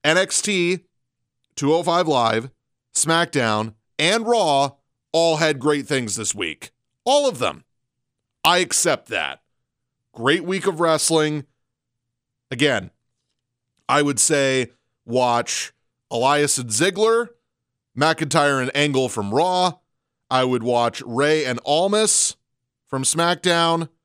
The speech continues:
I would watch Buddy Murphy versus Mark Andrews on two oh five Live.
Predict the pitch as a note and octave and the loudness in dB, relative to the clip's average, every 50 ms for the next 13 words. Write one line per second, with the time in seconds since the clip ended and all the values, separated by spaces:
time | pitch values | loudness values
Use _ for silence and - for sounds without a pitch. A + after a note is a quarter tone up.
0 | _ _ _ _ _ _ _ _ _ - G#2+ A#2+ B2 B2 B2 A#2+ A2 A#2 A#2 A#2 | _ _ _ _ _ _ _ _ _ -4 -2 0 0 0 0 -2 0 0 0 0
1 | A#2 - - - - E3 E3+ F3 E3+ D#3+ D#3+ E3 D#3+ E3+ E3 D3 B2+ D3 C#3+ - | 0 -2 -4 -2 0 0 2 2 2 2 0 0 0 0 -2 0 0 0 -2 -2
2 | - B2 G#2+ A#2+ B2 A#2 A2+ - - D#3 E3+ F3+ F3 D3 E3+ E3+ E3+ E3+ E3 D#3+ | -2 -4 -4 -2 0 0 0 0 0 0 0 0 0 0 0 0 2 0 0 0
3 | - - B2+ B2 A2+ G#2+ - B2+ A#2 A2+ G2+ A2+ G#2+ G#2+ G#2+ G2+ C#3+ E3 E3+ D#3+ | -2 -2 -2 -2 -2 -2 -2 0 0 0 0 0 0 0 0 0 0 0 2 2
4 | D#3+ D#3+ D#3 D3+ C#3+ | 2 2 2 0 -2